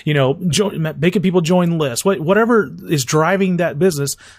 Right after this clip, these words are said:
they're trying to establish connection. And I think this is, that's why this podcast thing is just so amazing, because I think it does a very, very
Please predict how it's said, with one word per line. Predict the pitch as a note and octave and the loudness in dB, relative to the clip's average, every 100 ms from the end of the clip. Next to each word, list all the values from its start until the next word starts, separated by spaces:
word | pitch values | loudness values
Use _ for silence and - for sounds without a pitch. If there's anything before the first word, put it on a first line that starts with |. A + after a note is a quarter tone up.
| - | -2
they're | F3+ | 0
trying | - G3+ G#3 G#3+ | 0 0 2 2
to | F#3+ | 2
establish | E3 - - D3 D3+ D3 - | 0 -2 -2 -2 0 -2 -4
connection. | - B2+ C#3+ C#3+ - - D3+ | -4 -2 0 0 -4 -6 -6
And | C3+ | -4
I | B2 | -2
think | A#2 D3+ C3+ - - - - | 0 0 -2 -10 -18 -18 -4
this | D#3 D#3+ | 0 0
is, | C#3+ | -2
that's | - D#3 D3+ | 0 -2 0
why | D3 | 0
this | C3 C3+ | 0 -2
podcast | - D3 D#3 C#3+ C3 - | -2 0 0 0 0 0
thing | B2+ A#2 | -4 -6
is | A2+ | -6
just | - B2 - - | -6 -2 -4 -4
so | - - E3+ C3+ | -4 0 2 2
amazing, | B2+ D3 C3 B2 | 0 -2 -2 -4
because | B2+ C3+ | -2 0
I | C3 | 0
think | D3+ C3 | 0 -4
it | B2 | 0
does | C3+ C3 | 2 2
a | A#2+ | 0
very, | B2 B2 C#3+ C#3 B2 | -4 -2 0 0 0
very | A2+ B2 C#3 B2+ A#2 A2 | -4 -2 0 0 -6 -12